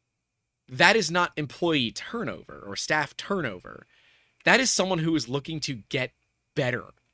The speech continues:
They wanna get smarter, and they wanna become a professor. They wanna become a teacher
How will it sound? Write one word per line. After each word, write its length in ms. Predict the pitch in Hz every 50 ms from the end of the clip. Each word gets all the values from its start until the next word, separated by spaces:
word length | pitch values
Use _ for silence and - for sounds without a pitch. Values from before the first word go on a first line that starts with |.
| _ _ _ _ _ _ _ _ -
They 120 | 151 165 160
wanna 260 | 156 180 190 196 190
get 160 | 175 143 -
smarter, 680 | - - - - - 143 143 143 151 151 135 107 87
and 100 | 87 90
they 80 | 117 135
wanna 200 | 147 165 156 151
become 220 | 127 107 117 104
a 60 | 101 -
professor. 500 | 147 147 220 220 - - - - - _ _ _ _ _ _ _ _
They 100 | - 104
wanna 180 | 101 117 113 110
become 220 | 120 113 117 104
a 40 | 107
teacher 460 | - - 147 123 - - - - -